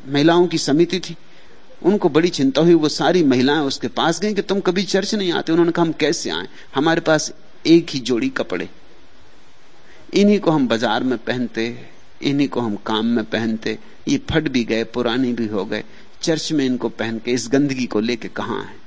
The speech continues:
हमारे पास दूसरी जोड़ी कपड़े नहीं।" उन महिलाओं को बड़ी दया आई, उन्होंने जल्दी से पैसा इकट्ठा किया सबने। दूसरे रविवार को उन्होंने बड़ी प्रतीक्षा की चर्च में, लेकिन वो नहीं आए। बड़ी चकित हुई, वापस उसके घर पहुंची,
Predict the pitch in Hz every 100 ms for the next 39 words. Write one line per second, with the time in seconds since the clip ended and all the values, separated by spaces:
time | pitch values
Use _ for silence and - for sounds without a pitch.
0 | - - - - 151 170 165 165 147 117
1 | 143 - 170 131 110 110 - 143 - 73
2 | - - - - - - - - - -
3 | 139 135 107 110 110 120 110 101 131 110
4 | 95 87 110 147 156 143 135 170 175 143
5 | 123 151 160 123 - 113 110 107 107 95
6 | - 90 107 - - - - - - -
7 | 147 254 254 262 202 185 180 208 233 208
8 | 202 180 143 226 269 202 190 185 - 185
9 | 165 160 170 156 196 202 202 208 202 202
10 | 240 214 - - - - - - - -
11 | - - - - - - - - - -
12 | - 120 170 202 226 254 - 247 - -
13 | - - - - - - 110 151 185 240
14 | - 208 - 202 202 214 240 233 -